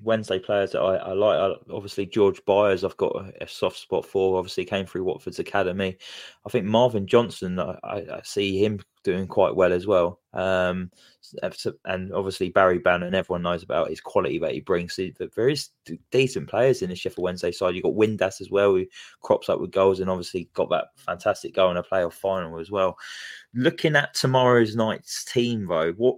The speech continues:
what would your predicted Sheffield Wednesday team be for tomorrow? Like,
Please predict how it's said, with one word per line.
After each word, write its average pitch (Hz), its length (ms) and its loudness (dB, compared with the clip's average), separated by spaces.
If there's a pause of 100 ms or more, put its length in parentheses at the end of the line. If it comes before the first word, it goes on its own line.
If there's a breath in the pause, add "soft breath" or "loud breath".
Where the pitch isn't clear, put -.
(140)
what 135 420 0
would 135 260 -2
your 127 360 6
predicted - 720 4
Sheffield 113 380 0
Wednesday 107 440 2
team 107 460 -2
be 101 180 4
for 101 140 -10
tomorrow? 101 440 2
Like, 92 180 6